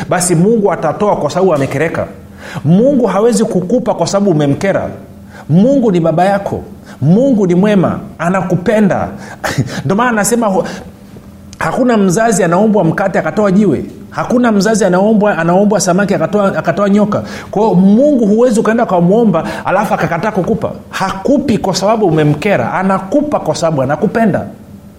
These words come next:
Hakupi kwa sababu wewe ni msumbufu, anakupa kwa sababu yeye ni mwema na yeye hutoa vipawa vyema kwa wa-, wamwombao. Na ndio maana Bwana Yesu ana ujasiri wa kutuambia kwamba kila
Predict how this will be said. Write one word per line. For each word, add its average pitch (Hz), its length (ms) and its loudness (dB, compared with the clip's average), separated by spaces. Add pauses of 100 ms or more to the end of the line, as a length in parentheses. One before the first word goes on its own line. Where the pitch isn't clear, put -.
(880)
Hakupi 240 520 0
kwa 202 160 -2
sababu 233 260 0
wewe 214 120 4
ni 175 80 2
msumbufu, 175 680 2
anakupa 190 640 0
kwa 170 140 -4
sababu 202 260 2
yeye 185 280 4
ni 123 120 2
mwema 240 400 2 (300)
na 165 140 2
yeye 220 180 2
hutoa 160 480 0
vipawa 202 600 0
vyema 160 560 2
kwa 156 200 -2
wa-, 127 260 2
wamwombao. 143 840 2 (280)
Na 147 80 -2
ndio 160 140 0
maana 214 180 0
Bwana 185 160 2
Yesu 202 160 0
ana 147 100 0
ujasiri 135 580 2
wa 160 120 2
kutuambia 107 540 0 (220)
kwamba 143 240 -2
kila 214 460 0